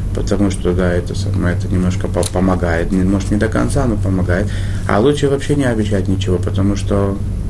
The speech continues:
стараться не обещать, по крайней мере, да, потому что если человек не выполнит, так он, э,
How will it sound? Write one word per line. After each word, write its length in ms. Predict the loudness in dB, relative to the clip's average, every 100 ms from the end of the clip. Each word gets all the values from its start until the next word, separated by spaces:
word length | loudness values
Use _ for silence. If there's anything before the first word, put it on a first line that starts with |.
| -4 -4 -4 -4
стараться 420 | 0 2 2 0
не 80 | 0
обещать, 300 | 0 0 0
по 80 | 0
крайней 260 | -2 0 0
мере, 200 | 0 -2
да, 120 | -2
потому 340 | -2 -2 -2
что 80 | -2 -4 -4 -4 -2 0
если 180 | 0 0
человек 380 | 2 2 2
не 60 | 2
выполнит, 440 | 2 0 -2 -2 -2
так 260 | -2 0 0
он, 140 | 2
э, 260 | 2 0